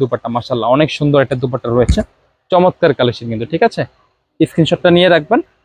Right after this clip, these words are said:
খুচরা মূল্য থাকছে এগারোশো পঞ্চাশ, আর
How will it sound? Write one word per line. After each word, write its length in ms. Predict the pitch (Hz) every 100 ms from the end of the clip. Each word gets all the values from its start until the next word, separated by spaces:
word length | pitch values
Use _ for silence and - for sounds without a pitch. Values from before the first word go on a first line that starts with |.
| _ _
খুচরা 240 | 175 - 190
মূল্য 140 | 185 196
থাকছে 300 | 175 - 208 220 220 - _ _ _
এগারোশো 380 | 160 160 175 180 -
পঞ্চাশ, 300 | 196 185 226
আর 60 | 185